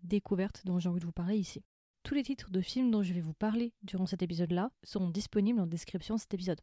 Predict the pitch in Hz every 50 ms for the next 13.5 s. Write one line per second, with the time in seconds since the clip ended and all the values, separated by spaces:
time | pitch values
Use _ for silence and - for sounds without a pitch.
0 | _ - - 180 160 170 170 - 208 196 - - 196 - 214 202 - 180 170 175
1 | - - 185 175 - 202 202 - - _ - 208 185 214 208 - - 202 185 175
2 | 180 180 - 180 175 185 196 180 170 - 190 175 170 175 165 180 196 - - -
3 | 208 208 - _ _ - - 190 - - 220 - - 196 185 196 202 - _ _
4 | _ - 214 202 - 185 - - _ _ _ _ _ _ _ _ _ _ _ _
5 | _ 269 285 247 220 214 202 240 240 - 233 226 - 214 202 214 214 - 240 233
6 | 226 220 - - 254 - 226 220 220 196 196 240 247 233 - - - 294 294 269
7 | 214 - - 262 262 233 214 190 175 175 165 160 185 190 220 254 - - 202 190
8 | 208 233 240 190 - _ _ - 190 - 208 214 - 208 202 190 208 190 214 277
9 | 247 196 202 185 - - - 208 185 185 185 185 180 170 202 - - 208 190 190
10 | 220 233 240 214 185 - _ - 185 220 233 240 233 - - - 185 202 - -
11 | _ - 185 175 190 208 214 220 - - 220 - 226 214 - 190 - - 196 196
12 | 233 - _ _ - - - 220 202 190 - - 269 254 208 - - 185 185 226
13 | 226 - - 208 214 233 - - -